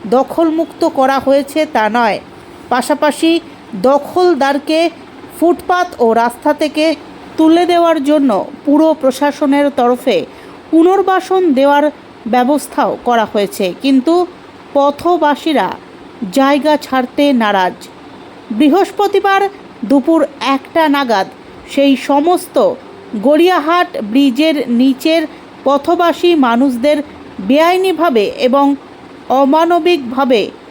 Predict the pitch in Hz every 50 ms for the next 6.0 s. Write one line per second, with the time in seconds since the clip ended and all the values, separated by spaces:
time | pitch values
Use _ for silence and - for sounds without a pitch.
0 | - - - - - - 311 277 - - - - 339 339 330 - - - 254 247
1 | 254 254 254 247 247 - 247 233 233 294 285 254 294 285 233 220 185 - - -
2 | - - - - - - - 277 269 262 247 269 254 - 269 254 254 285 294 311
3 | 320 285 - 320 311 285 285 302 285 254 214 226 233 247 233 285 294 311 311 -
4 | - - - - - - 226 202 269 311 294 - - - - 320 240 - - -
5 | - - - - - - - 233 196 262 302 - 370 381 370 285 - 349 359 349